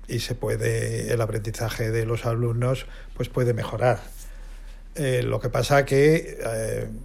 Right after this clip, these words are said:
vamos a ver cómo se concreta todo esto, eh, qué,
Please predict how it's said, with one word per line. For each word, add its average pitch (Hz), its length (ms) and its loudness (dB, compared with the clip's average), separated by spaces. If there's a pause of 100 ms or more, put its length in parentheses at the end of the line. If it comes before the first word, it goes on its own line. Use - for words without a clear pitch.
(140)
vamos 120 320 -2
a - 20 0
ver 127 140 4
cómo 143 200 4
se 135 160 2
concreta 123 600 4
todo 127 240 8
esto, 160 520 8 (640)
eh, 127 920 2 (380)
qué, 127 960 4